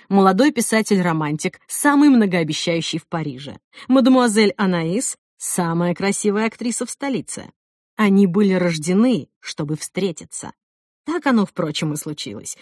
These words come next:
Я представил вам исторические доказательства этой встречи. Молодой Виктор Гюго доверил мадемуазель Анаис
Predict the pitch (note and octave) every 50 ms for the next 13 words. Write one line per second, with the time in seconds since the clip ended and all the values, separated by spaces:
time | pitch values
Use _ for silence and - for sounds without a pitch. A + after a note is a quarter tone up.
0 | - - - D4 E4 E4 C#4+ A#3 C#4+ C4 - - - D4 C#4 C4 C4+ A#3+ A#3 B3+
1 | B3+ A#3+ - C4 A#3 - - B3+ C4 C4+ A#3 - A#3 - - A#3+ B3 G#3 B3 -
2 | - C4+ B3+ A3+ C#4 G3 D3+ - C#3+ - - - D#3+ D#3 D3+ - F#3 - - -
3 | G#3+ G3 C#3 - - - - - - - - G#3 G3+ G3 G3 G3 F#3+ G3 F#3 F3+
4 | E3 F3+ - - G3+ F#3 E3+ D#3 G3+ G#3+ A3+ E4+ F#4 C#4 C4+ C4 B3+ C#4 C#4 C4+
5 | C4 B3+ A#3 A3 G3 G#3 G#3 G#3 G3+ F#3 E3+ F#3 F3+ F3 E3+ F3 F#3 A#3 D4 D#4+
6 | D#4 - -